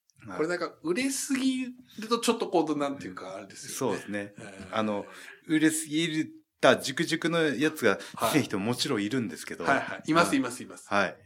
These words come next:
Speaker 2: 熟々がいいんだと。
Speaker 1: そう。
Speaker 2: はいはい。ちょっと手前ぐらいのね。
Speaker 1: はい。柿判断、柿で性格診断ができるかもしれない。
Speaker 2: <laughs>
Speaker 1: ね。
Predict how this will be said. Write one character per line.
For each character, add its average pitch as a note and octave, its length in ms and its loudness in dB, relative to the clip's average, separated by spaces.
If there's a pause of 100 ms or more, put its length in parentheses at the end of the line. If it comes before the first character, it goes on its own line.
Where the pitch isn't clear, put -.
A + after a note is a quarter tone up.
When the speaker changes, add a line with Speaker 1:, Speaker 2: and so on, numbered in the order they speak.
Speaker 2:
熟 F3 360 -2
々 F#3+ 240 -2
が F#3 60 6
い D3+ 80 6
い - 20 2
ん B2+ 40 0
だ - 100 -2
と。 - 160 -10
Speaker 1:
そ G#2 420 6
う。 - 40 -8
Speaker 2:
は A2+ 80 -4
い - 20 -8
は G2 60 -10
い。 - 20 -16 (680)
ち F4 100 6
ょ - 20 8
っ - 20 2
と D#4+ 80 -4
手 A#3 160 6
前 A3+ 260 4
ぐ A3 120 2
ら F3 80 2
い A2+ 100 -4
の - 80 -16
ね。 - 100 -10
Speaker 1:
は F#2 140 -2
い。 F2+ 160 -12
柿 D#3+ 400 -4
判 D#3 260 0
断、 F2 260 -6 (100)
柿 - 300 -8
で A2+ 200 0 (220)
性 D#3+ 200 4
格 D3+ 220 0
診 C#3 240 0
断 E2+ 160 -4
が D#2+ 80 -10
で F2 140 -6
き - 80 -4
る - 80 -4
か - 100 -10
も F3 80 0
し - 80 -6
れ - 480 -16
な G2+ 140 -2
い。 - 20 -8
Speaker 2:
<laughs> - 0 -
Speaker 1:
ね。 C#2+ 120 -16